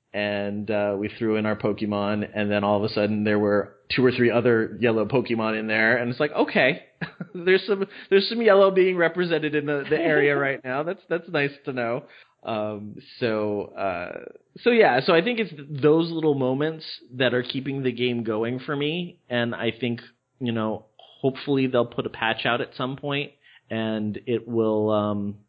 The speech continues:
Speaker 1: you know, it, it'll, it'll do what, what Warcraft and a lot of these other games will do is it'll spike whenever there's a patch,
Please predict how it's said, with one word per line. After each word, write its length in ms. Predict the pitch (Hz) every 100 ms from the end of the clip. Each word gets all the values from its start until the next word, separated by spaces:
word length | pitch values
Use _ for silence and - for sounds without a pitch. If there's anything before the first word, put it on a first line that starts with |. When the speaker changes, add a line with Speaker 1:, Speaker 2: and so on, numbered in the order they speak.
| _ _
Speaker 1:
you 160 | 113
know, 360 | 107 101 98 90 _ _ -
it, 260 | 147 165 170
it'll, 220 | 170 214
it'll 180 | 202 185
do 280 | 185 240 214
what, 420 | 180 170 160 160
what 320 | 147 147 143 _ -
Warcraft 640 | 139 147 143 127 127 131
and 80 | 120
a 40 |
lot 180 | 117 120
of 80 | 117
these 160 | 113
other 160 | 117 120
games 340 | 117 113 110
will 100 | 110
do 280 | 107 113 113
is 180 | 113 104 - - -
it'll 160 | 117 120
spike 400 | - 127 143 143
whenever 260 | 139 127
there's 200 | 127 131
a 60 | 139
patch, 360 | 135 101 101